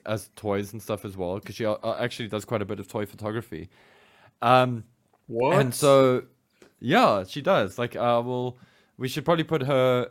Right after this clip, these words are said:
Speaker 1: her handle in, in
Speaker 2: Mary,
Speaker 1: the description
Speaker 2: Mary
Speaker 1: for this
Speaker 2: Lewis?
Speaker 1: episode. Yes. I'll check it out now. Anyway, um, anyway, uh, long story short, it's just, uh, uh, it's funny how that happened because
Speaker 2: Yeah.
Speaker 1: I sort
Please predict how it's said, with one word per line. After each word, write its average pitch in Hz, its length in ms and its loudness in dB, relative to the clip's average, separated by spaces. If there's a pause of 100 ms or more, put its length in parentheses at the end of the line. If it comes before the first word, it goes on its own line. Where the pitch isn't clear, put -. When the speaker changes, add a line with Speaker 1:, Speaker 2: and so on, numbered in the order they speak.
(100)
Speaker 1:
her 117 320 -4 (640)
handle 127 420 0
in, 117 60 -2
in 117 100 -4
Speaker 2:
Mary, 156 280 10
Speaker 1:
the 156 60 4
description 135 320 -4
Speaker 2:
Mary 143 200 6
Speaker 1:
for 151 80 4
this 160 100 4
Speaker 2:
Lewis? 202 300 0
Speaker 1:
episode. - 160 -14 (920)
Yes. 131 440 -4 (1200)
I'll 110 140 -6
check 131 240 -10
it 110 60 -4
out 101 160 -4
now. 127 280 -4 (320)
Anyway, 120 280 0 (500)
um, 117 360 -4 (180)
anyway, 139 340 0
uh, 127 40 -2
long 139 240 0
story 151 240 -2
short, 135 220 0
it's 117 120 -2
just, 147 180 -6
uh, 139 80 -2 (200)
uh, 127 260 0
it's 135 180 -4
funny 165 220 -2
how 160 140 -2
that 127 240 0
happened 101 460 -6
because 113 280 -2
Speaker 2:
Yeah. 113 80 2
Speaker 1:
I 110 40 0
sort 107 100 -6